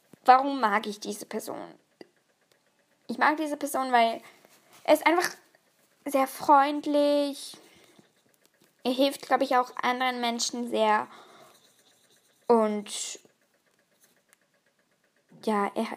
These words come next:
ich glaub, er hat ein gutes Herz und ich finde, ich musste, glaub ich, sogar bei He-, Cedrics Tod heulen. Nein, ich hatte gar keine Zeit zum Heulen. <laughs> Ähm, aber einfach, es war so traurig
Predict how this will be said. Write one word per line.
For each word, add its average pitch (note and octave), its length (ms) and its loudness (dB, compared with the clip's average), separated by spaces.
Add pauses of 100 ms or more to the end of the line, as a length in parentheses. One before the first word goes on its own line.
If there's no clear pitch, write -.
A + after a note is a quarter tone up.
(500)
ich - 100 -14
glaub, C4 140 0
er B3 80 4
hat B3 180 -2
ein A#3+ 160 -4
gutes A#3+ 460 -6
Herz A3 400 -2
und G#3+ 320 -10 (720)
ich - 80 -18
finde, A#3+ 500 0 (600)
ich A#3+ 80 -4
musste, A#3+ 640 -2
glaub A#3+ 180 0
ich, A#3 80 -6
sogar G#3+ 200 -4
bei A3 100 0
He-, A#3 260 -8 (600)
Cedrics A#3+ 520 -6
Tod - 360 -6
heulen. A3+ 260 -4
Nein, G3+ 260 0
ich G#3+ 160 -8
hatte G#3+ 160 -4
gar G#3 160 -6
keine G#3 280 -12
Zeit A3 200 -10
zum A3 160 -14
Heulen. A3+ 240 -12 (240)
<laughs> D#4+ 320 2 (420)
Ähm, B3+ 380 0 (1160)
aber A#3+ 360 6
einfach, B3 240 -2
es A#3+ 160 -4
war A3+ 240 2 (560)
so B3 180 -6
traurig A3+ 920 2